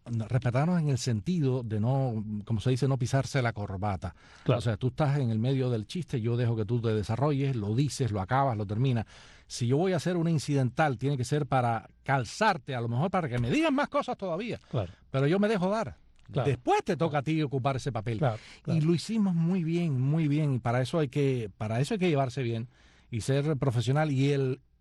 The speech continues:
Speaker 1: era tremendo profesional. Y yo aprendí muchísimo de, de él porque,
Speaker 2: Qué
Speaker 1: hombre,
Speaker 2: bueno.
Speaker 1: podía, podía ser mi padre. Y,
Speaker 2: Claro.
Speaker 1: y de verdad, mm, eh, bueno, que Dios lo tenga allá. Yo le decía, "Morel, tú eres un espía.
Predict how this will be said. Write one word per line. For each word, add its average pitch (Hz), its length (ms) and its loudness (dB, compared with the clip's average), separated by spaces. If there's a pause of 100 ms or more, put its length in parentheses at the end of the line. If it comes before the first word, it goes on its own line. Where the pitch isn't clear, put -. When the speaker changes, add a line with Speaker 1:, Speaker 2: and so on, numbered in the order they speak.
(140)
Speaker 1:
era 123 240 0
tremendo 131 720 0
profesional. 92 500 -8
Y 120 180 -4
yo 151 240 2 (320)
aprendí 113 400 0
muchísimo 117 800 -2
de, 87 280 -8 (200)
de 104 180 -4
él 120 100 -2
porque, 127 220 -4
Speaker 2:
Qué 92 60 -2
Speaker 1:
hombre, 98 160 4
Speaker 2:
bueno. 92 400 -2
Speaker 1:
podía, 131 360 0
podía 135 400 0
ser 110 120 -2
mi 107 120 0
padre. 92 340 -8 (580)
Y, 107 220 0
Speaker 2:
Claro. 104 180 2
Speaker 1:
y 117 80 0
de 110 100 2
verdad, 113 460 -2
mm, 95 240 -4 (460)
eh, 95 260 -4 (400)
bueno, 117 280 2
que 113 100 -2
Dios 120 200 2
lo 123 120 2
tenga 107 560 -2
allá. 113 280 0 (240)
Yo 147 100 -2
le 156 80 2
decía, 139 360 0
"Morel, 123 640 -2
tú 151 320 -4 (880)
eres 127 160 0
un 135 140 2
espía. 104 500 -4